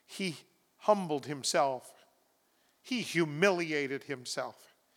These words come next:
And he became obedient unto death, even the death of the cross. Wherefore, God also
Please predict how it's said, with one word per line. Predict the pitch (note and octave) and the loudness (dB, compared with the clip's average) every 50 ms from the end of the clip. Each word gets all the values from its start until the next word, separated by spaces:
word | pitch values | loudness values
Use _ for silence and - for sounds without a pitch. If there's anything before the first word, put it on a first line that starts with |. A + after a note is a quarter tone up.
| _ _ _ _ _ - - _ _ | _ _ _ _ _ -20 -20 _ _
And | C3 C3+ | -8 -6
he | D3+ E3+ | -6 -4
became | D3+ E3+ E3+ - - G#3 G#3 G3 F#3+ | -4 -4 -6 0 2 2 4 4 4
obedient | G3 F#3 D3+ A3+ A#3+ A#3+ A#3 B3 C4 C4 C4+ B3+ - - - - _ _ _ _ _ _ _ _ _ _ _ _ _ | 2 2 2 2 2 4 6 6 6 6 4 2 -4 -14 -20 -20 _ _ _ _ _ _ _ _ _ _ _ _ _
unto | E3 E3+ F3+ F3 G#3+ | 2 2 6 4 6
death, | F3+ G3+ A3+ G#3+ F#3 F3 - - - - - - - - - _ _ _ _ _ _ - | 8 10 12 12 12 10 8 2 -8 -16 -18 -20 -20 -20 -20 _ _ _ _ _ _ -4
even | G3+ G#3 A3 G#3 A#3+ A#3+ A3 | 0 0 2 2 2 2 2
the | A3 G3+ | 2 2
death | D#3 F#3 E3+ D#3 D3+ C#3 - - - - _ _ _ _ _ _ | 4 6 6 6 6 4 0 -10 -18 -20 _ _ _ _ _ _
of | - D3 C#3 | 0 0 2
the | D3+ | 0
cross. | C#3+ - - D#3+ C3+ A#2+ G#2 - - - - - - - - - - - _ _ _ _ _ _ _ _ _ _ _ _ _ _ _ _ _ _ _ _ _ | -4 2 4 4 4 4 0 -2 -4 -4 -4 -4 -6 -10 -14 -18 -20 -20 _ _ _ _ _ _ _ _ _ _ _ _ _ _ _ _ _ _ _ _ _
Wherefore, | - C#3+ C#3+ E3 F#3 F3 D#3+ C#3 - - D3 B2+ A2+ A2 G#2+ - - - _ _ _ _ _ _ _ _ _ _ _ _ _ _ _ - - D3 | -8 0 4 6 8 8 6 6 2 -4 -4 -4 -4 -6 -8 -16 -20 -20 _ _ _ _ _ _ _ _ _ _ _ _ _ _ _ -20 -18 2
God | C3+ F3+ F#3+ G3+ F3 D#3+ F3+ D3+ C#3+ C3+ C#3+ - | 8 10 10 12 12 10 8 8 6 2 -2 2
also | - D#3+ D#3 D3 - - - E3+ C#3 B2+ A#2 | 6 6 6 6 4 0 -2 -2 -2 -4 -4